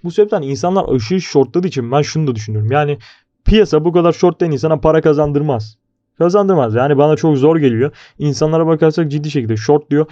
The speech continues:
Ee, ve bu piyasada hani küçük yatırımcının para kazandığı ya da çoğunluğun para kazandığı pek görülmüş bir şey değil. Çok nadir oluyor.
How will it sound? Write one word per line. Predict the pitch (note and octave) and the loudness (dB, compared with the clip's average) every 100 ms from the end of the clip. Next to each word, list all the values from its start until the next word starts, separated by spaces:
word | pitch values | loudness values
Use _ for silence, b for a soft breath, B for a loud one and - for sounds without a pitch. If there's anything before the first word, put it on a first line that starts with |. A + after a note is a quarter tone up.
| B B _ | B B _
Ee, | C3 | -6
ve | B2 B2 B2+ D#3+ C#3 | -2 -2 0 -2 0
bu | F3 - | -2 2
piyasada | G3+ E3 E3+ | 0 2 0
hani | F3 D#3 | 0 -4
küçük | - - | -6 -2
yatırımcının | E3 D#3+ D#3 E3 | -2 0 -2 -4
para | D#3 D3+ | 0 0
kazandığı | D3+ B2 A2+ B2 | 2 -2 -4 -2
ya | C3+ | 2
da | C#3 C3+ | 2 2
çoğunluğun | - C3+ C#3 E3 E3 | 0 0 2 0 -2
para | D3+ D#3+ | 0 0
kazandığı | C#3 C3+ D#3 | 0 0 -2
pek | D#3 B2 | -4 0
görülmüş | C3 C#3 C#3 B2 | 2 2 -2 -8
bir | A2+ | -8
şey | B2 | -6
değil. | A2 G#2+ | -6 -6
Çok | - E3+ | -2 0
nadir | D#3+ C#3+ B2 | 2 2 2
oluyor. | A2+ G#2+ C#3 | 0 0 -2